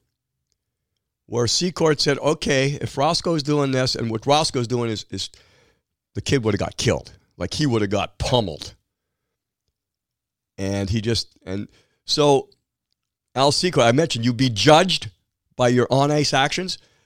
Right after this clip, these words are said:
Well, Al had built up such a long body of work, being a tough guy, by stopping there,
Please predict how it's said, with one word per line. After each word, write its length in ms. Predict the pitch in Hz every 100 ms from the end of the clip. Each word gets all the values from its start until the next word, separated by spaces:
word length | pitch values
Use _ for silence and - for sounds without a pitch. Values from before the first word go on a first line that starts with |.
| _ _ -
Well, 380 | 123 131 - _ _ _ _ _ _ _
Al 320 | 131 151 170 185
had 280 | 143 120
built 300 | 104 147 143
up 200 | 151 135 - _ _ _
such 300 | - 143 -
a 60 | 117
long 580 | 113 131 143 139 131 104 - _ _ _ _ _ _ _ _ _ _ _ _
body 340 | 107 151 156
of 160 | 135 113
work, 460 | 156 196 - - - _ _ _ _ 113
being 180 | 127 117
a 40 |
tough 240 | - 120
guy, 320 | - 117 117 113 _ _ _ _ _ _ _
by 100 | 110
stopping 640 | 113 - 160 170 175 143 127
there, 380 | 120 120 113